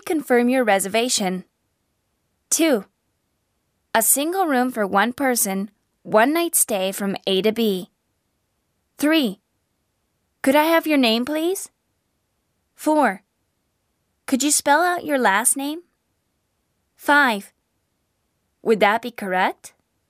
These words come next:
Six, we need a credit card to guarantee your reservation. Seven, we only accept Visa and MasterCards.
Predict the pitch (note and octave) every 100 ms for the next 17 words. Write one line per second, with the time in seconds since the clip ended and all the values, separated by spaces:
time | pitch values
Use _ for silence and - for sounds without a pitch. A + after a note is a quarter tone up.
0 | _ _ _ _ _ _ _ - - D#4
1 | - - - - _ _ _ _ _ _
2 | _ _ _ _ A#3+ C4+ D4 C#4+ B3+ D#4
3 | F#4 - A3 F#3+ G3+ G3 F#3+ A#3+ C4 B3+
4 | A#3+ A3 G#3 G#3 A3 C4 B3+ F#3+ F3+ F3+
5 | _ _ _ _ _ _ _ _ _ _
6 | - - D#4 D4+ A3+ F#3 _ _ _ _
7 | _ _ _ _ _ _ - C4 D#4 F4
8 | G4+ - - D4+ - - C4+ C4 G#3 G3
9 | A#3 B3+ D4 - A3 F#3+ F3+ - -